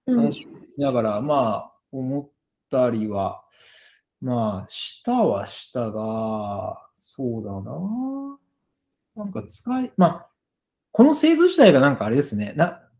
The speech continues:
Speaker 2: な、何につなげたいかっていうところが、なんか、
Speaker 1: うんうん。
Speaker 2: かもしれないっすね。ただその、ほ-、本をなんか買ってもらうのが目的でもないと思ってて。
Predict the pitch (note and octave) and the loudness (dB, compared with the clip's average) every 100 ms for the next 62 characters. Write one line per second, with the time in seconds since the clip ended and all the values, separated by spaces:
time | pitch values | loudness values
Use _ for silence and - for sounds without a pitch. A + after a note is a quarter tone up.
0 | _ - - D#3 C4 D#4+ - D#4 D#4+ F#4+ | _ -4 4 6 6 6 0 2 4 4
1 | F#4+ D#3 - C3 A2+ A#2+ A#2 G#2+ - _ | 6 4 2 -8 -6 -4 -4 -6 -12 _
2 | _ _ - B2 A2 - - A#3+ A3 A#3 | _ _ -8 -6 -6 -8 0 2 4 6
3 | A3+ G#3 - _ - A#2 A2 - A2 A2 | 6 4 -2 _ -16 -10 -10 -6 -4 -4
4 | G#2+ G2 - - A#2 D3+ F3 F3 E3+ E3+ | -4 -10 -18 -14 -10 -6 -4 -4 -4 -6
5 | F#3 B3+ B3 C3 - D3+ C#3+ - - - | -6 -4 -4 -4 -4 -2 -2 -6 -12 -4
6 | D4 G#3+ C#4 D4+ D#3+ C#3 C3+ A2+ F#3+ F#3+ | -2 0 2 4 4 4 0 -2 -2 0
7 | D4+ D#4 D#4+ C#4+ C3 A2 A2 A2+ A#2 A2 | 2 4 4 4 4 2 0 -2 -2 -2
8 | G#2 G#2+ G2 _ - G2 G2 G2 G2 F#2+ | -2 -4 -6 _ -16 -12 -12 -14 -20 -16
9 | G#2 G2+ F#2 - | -14 -12 -14 -16